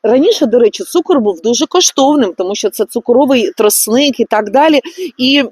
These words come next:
е, тільки, м, е, вишукані і заможні верстви населення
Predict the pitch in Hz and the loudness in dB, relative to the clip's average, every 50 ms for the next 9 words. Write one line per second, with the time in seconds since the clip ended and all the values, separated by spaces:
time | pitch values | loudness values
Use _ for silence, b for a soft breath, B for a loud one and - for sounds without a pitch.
0 | - 233 226 226 240 233 240 240 240 240 233 233 - - 311 311 269 - 302 302 | -6 -4 0 2 4 4 4 4 4 2 2 0 -2 -2 0 0 0 0 0 0
1 | 294 269 220 - 233 220 226 226 226 226 226 226 226 226 220 B 262 269 277 254 | 0 0 -2 -6 -6 -6 -4 -4 -2 -2 -2 -4 -6 -8 -12 B -18 -14 -12 -8
2 | B - 185 196 202 202 202 202 202 196 196 185 180 175 - - 185 175 247 320 | B 0 2 4 4 4 4 4 4 2 0 -2 -6 -16 -20 -12 -4 0 0 0
3 | 311 - 302 240 - 254 214 202 202 190 - 208 196 214 208 214 240 294 339 285 | 0 0 -4 -2 0 -2 -2 -2 -2 -4 -4 -4 -2 0 0 2 2 0 0 0
4 | 254 240 214 196 185 - 175 185 233 240 247 - - 214 190 185 190 202 - - | 0 0 0 -2 -4 -4 -2 0 0 0 0 -2 -2 -2 -2 0 -2 -4 -2 0
5 | 277 339 392 370 285 214 185 160 | 2 2 4 2 2 0 -2 -2